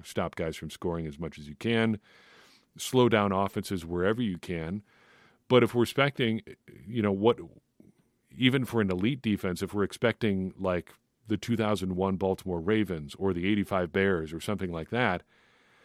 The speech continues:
I don't know if that's possible anymore. We're twenty-two years away from that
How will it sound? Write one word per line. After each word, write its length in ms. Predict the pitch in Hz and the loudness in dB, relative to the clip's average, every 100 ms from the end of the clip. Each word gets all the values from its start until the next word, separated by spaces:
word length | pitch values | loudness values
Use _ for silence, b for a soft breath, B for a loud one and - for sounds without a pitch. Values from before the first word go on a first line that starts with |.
| b b b _ | b b b _
I 140 | 131 | -2
don't 260 | 160 175 101 | 0 0 0
know 220 | 98 98 | 0 0
if 80 | 98 | 2
that's 240 | 104 104 | -2 -4
possible 580 | - 147 170 - 101 87 | -4 -2 -2 -2 0 0
anymore. 500 | 73 71 65 - - _ _ _ _ _ _ _ _ _ _ _ | 0 -8 -12 -16 -20 _ _ _ _ _ _ _ _ _ _ _
We're 640 | - 110 131 160 156 120 101 _ _ _ _ _ | -14 0 4 4 4 2 0 _ _ _ _ _
twenty-two 640 | - 139 156 135 - 143 131 | 0 2 2 0 2 2 2
years 380 | 113 123 117 | 2 2 2
away 420 | 101 101 95 71 64 _ | 2 2 2 0 -10 _
from 280 | - 110 95 | -2 0 2
that 260 | 95 90 | 2 -2